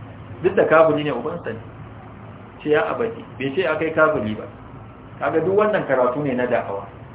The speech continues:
Haka idan kana musulunci, wani dan uwanka baya musulunci ko kana kan tafarki, dan uwanka baya ganin wannan tafarkin,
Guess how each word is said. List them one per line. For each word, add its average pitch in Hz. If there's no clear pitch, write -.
Haka 156
idan 147
kana 170
musulunci, 156
wani 151
dan 156
uwanka 160
baya 147
musulunci 151
ko 151
kana 156
kan 147
tafarki, 151
dan 151
uwanka 160
baya 151
ganin 147
wannan 147
tafarkin, 156